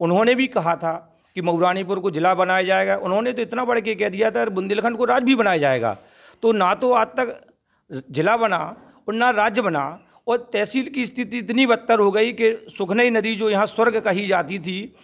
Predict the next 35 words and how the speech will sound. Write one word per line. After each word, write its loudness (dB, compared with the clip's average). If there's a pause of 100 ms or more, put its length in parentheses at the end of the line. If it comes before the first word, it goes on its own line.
(200)
आज 0
मध्य 0
नगर -2
से -8
निकल -2
रही -4
है। -2 (280)
और 2
उसकी -8
इतनी -4
दयनीय 0
स्थिति -4
हो 4
गई, 4
जिला 0
बनेगा 0
तो -6
जिला 0
के -4
अधिकारी 0
यहाँ -2
रहेंगे, -2
देखेंगे -2 (260)
कि 0
यहाँ 2
की -4
स्थिति -10
कितनी -8
दयनीय 0
है, -2
तो -2
उसमें -4
सुधार 2
होगा। 0 (280)
इससे -2